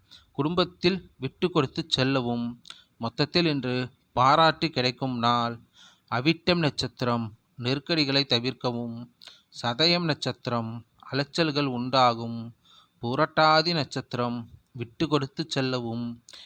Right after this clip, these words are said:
இன்று உங்களுக்கான அதிர்ஷ்ட திசை கிழக்கு,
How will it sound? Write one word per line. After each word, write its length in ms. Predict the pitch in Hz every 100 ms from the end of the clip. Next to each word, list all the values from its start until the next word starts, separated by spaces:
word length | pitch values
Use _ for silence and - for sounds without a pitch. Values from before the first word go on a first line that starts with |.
| -
இன்று 340 | 127 127 131
உங்களுக்கான 460 | 127 123 117 - 123
அதிர்ஷ்ட 540 | 123 117 120 156 -
திசை 380 | 170 127 - 98
கிழக்கு, 720 | - 120 127 - 135 135 135